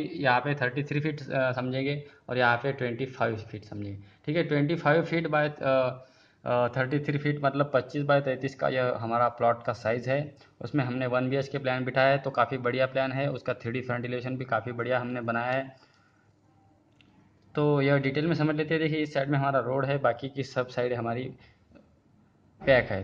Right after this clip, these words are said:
तो देखिए, इस साइड में हमने two feet का पैसेज छोड़ा है ताकि यहाँ से हमें ventilation मिल सके।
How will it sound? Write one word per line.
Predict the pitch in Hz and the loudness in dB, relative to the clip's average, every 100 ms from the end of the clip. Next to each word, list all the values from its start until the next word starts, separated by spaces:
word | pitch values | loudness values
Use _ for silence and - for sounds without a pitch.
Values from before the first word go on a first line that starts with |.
| 101 | -4
तो | 139 | -2
देखिए, | 151 147 160 | 0 0 0
इस | 156 156 | 0 2
साइड | 151 160 | 2 4
में | |
हमने | 147 160 | 2 2
two | 156 156 | 0 -4
feet | 143 - | -4 -4
का | 147 | -4
पैसेज | 127 135 135 | -2 -4 -2
छोड़ा | 143 139 | 0 2
है | 143 151 147 - _ | 2 0 -6 -18 _
ताकि | 127 131 143 | -6 0 2
यहाँ | 127 123 | 2 0
से | 120 131 | -2 -4
हमें | 127 131 131 | -2 -4 -6
ventilation | 120 113 113 117 117 | -4 -4 -4 -4 -4
मिल | 117 110 | -4 -4
सके। | 110 104 | -6 -6